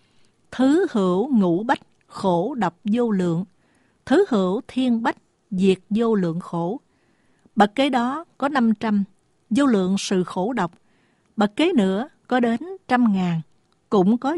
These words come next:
vô lượng sự khổ. Đại địa ngục trong kinh nói có tám ngục lạnh,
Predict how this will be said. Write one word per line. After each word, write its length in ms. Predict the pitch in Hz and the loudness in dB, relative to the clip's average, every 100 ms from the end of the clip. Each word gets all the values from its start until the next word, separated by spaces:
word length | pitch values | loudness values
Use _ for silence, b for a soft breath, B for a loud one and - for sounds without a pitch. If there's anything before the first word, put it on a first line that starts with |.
| 226 | -4
vô 200 | 233 220 | -2 -2
lượng 240 | 196 175 165 | 0 -2 -4
sự 260 | - 175 | -2 -4
khổ. 380 | 170 175 165 240 _ _ _ _ _ _ _ _ _ _ _ _ _ _ _ _ _ _ _ _ _ _ _ - | -4 -6 -6 -6 _ _ _ _ _ _ _ _ _ _ _ _ _ _ _ _ _ _ _ _ _ _ _ 0
Đại 240 | 208 208 | 2 4
địa 160 | 202 202 | 4 6
ngục 280 | 196 170 - | 4 0 0
trong 180 | 240 | 0
kinh 240 | 220 233 220 | 2 4 4
nói 360 | 214 240 339 415 | 4 -2 -4 -6
có 120 | - 269 - | 0 0 0
tám 220 | 247 349 | -4 0
ngục 180 | 240 151 | 0 0
lạnh, 300 | 196 170 165 | -2 0 -2